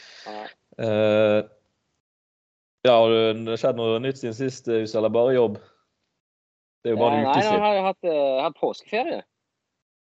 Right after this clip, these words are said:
Speaker 1: Så jeg har vært og
Speaker 2: Ja,
Speaker 1: spilt golf
Speaker 2: selvfølgelig.
Speaker 1: og padeltennis og vært på fjelltur og vært aktiv.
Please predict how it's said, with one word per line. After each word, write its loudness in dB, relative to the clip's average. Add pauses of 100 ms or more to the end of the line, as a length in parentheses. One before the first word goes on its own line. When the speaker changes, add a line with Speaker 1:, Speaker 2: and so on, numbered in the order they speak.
(140)
Speaker 1:
Så -20
jeg -4
har -4
vært -8
og -12
Speaker 2:
Ja, 0
Speaker 1:
spilt -4
golf -2
Speaker 2:
selvfølgelig. -6
Speaker 1:
og -2
padeltennis -6
og 0
vært -2
på -12
fjelltur 0
og 0 (440)
vært -6
aktiv. -6